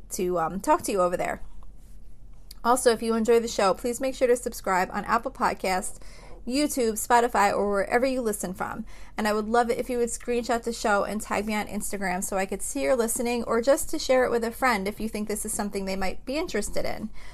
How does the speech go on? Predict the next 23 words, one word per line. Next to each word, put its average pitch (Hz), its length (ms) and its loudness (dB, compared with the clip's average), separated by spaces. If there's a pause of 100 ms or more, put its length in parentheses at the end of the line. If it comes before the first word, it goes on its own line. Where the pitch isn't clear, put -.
(280)
Also, - 360 6
if 202 100 0
you 254 80 -2
can 262 160 -2
please 262 260 -4
take 269 180 -2
a 262 60 0
couple 247 300 2
of 247 120 4
seconds 220 400 -2
to 208 120 -4
rate 190 200 -2
and 214 100 -4
review 220 240 -2
the 220 80 -2
podcast, 226 640 0
that - 180 2
would 226 140 0
be 233 160 -2
really 202 380 0
helpful 196 360 -4
to 208 140 -4
me. 185 260 -4